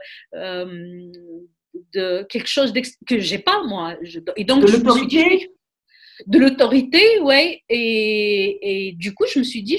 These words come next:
Speaker 1: Je vais, je vais écrire des scénarios. » Euh,
Speaker 2: Ouais. Donc,
Speaker 1: moi, je
Speaker 2: justement,
Speaker 1: suis
Speaker 2: vous
Speaker 1: seule
Speaker 2: êtes,
Speaker 1: dans
Speaker 2: vous
Speaker 1: mon
Speaker 2: êtes,
Speaker 1: coin.
Speaker 2: vous voyez, vous êtes tournée vers l'écriture des, des scénarios et,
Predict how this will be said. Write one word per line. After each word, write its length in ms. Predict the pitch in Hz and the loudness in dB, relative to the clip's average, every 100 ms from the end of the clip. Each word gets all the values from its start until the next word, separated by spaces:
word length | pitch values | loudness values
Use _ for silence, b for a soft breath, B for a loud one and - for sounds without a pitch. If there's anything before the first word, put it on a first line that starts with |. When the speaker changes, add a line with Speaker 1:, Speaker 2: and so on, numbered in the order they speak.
| - | -2
Speaker 1:
Je 60 | |
vais, 340 | 220 208 202 202 | 0 2 0 -4
je 80 | - | -6
vais 60 | 220 | -8
écrire 280 | - 302 247 | -4 -6 -4
des 100 | 254 | -6
scénarios. » 680 | 254 233 214 196 185 240 - - | -8 -8 -8 -8 -10 -10 -16 -18
Euh, 100 | 170 165 160 165 160 160 | -16 -16 -18 -20 -20 -14
Speaker 2:
Ouais. 80 | 202 262 - _ | -12 -12 -16 _
Donc, 240 | 190 220 - | 2 4 6
Speaker 1:
moi, 100 | 349 | 4
je 60 | |
Speaker 2:
justement, 160 | - 285 | 6 6
Speaker 1:
suis 80 | 240 | 4
Speaker 2:
vous 60 | |
Speaker 1:
seule 240 | - 226 254 | 0 -2 -4
Speaker 2:
êtes, 40 | |
Speaker 1:
dans 100 | 214 | -6
Speaker 2:
vous 60 | 202 | -4
Speaker 1:
mon 60 | 247 | -2
Speaker 2:
êtes, 100 | 240 | -2
Speaker 1:
coin. 220 | 226 262 - _ _ _ _ _ - | -4 -6 -10 _ _ _ _ _ -4
Speaker 2:
vous 40 | |
voyez, 200 | 226 254 | 2 4
vous 220 | 247 254 240 | 4 4 4
êtes 180 | 240 | 2
tournée 360 | 262 262 254 262 | -2 0 2 2
vers 180 | 233 226 | 0 2
l'écriture 540 | 214 - 220 226 220 | 0 -2 -8 -4 -2
des, 680 | 208 196 185 175 175 175 b b b _ | 2 2 0 -2 -4 -6 b b b _
des 80 | 190 | -10
scénarios 680 | 220 202 185 180 208 - - _ _ _ _ _ _ | -4 -2 0 0 -2 -4 -8 _ _ _ _ _ _
et, 320 | 190 196 190 | -4 0 2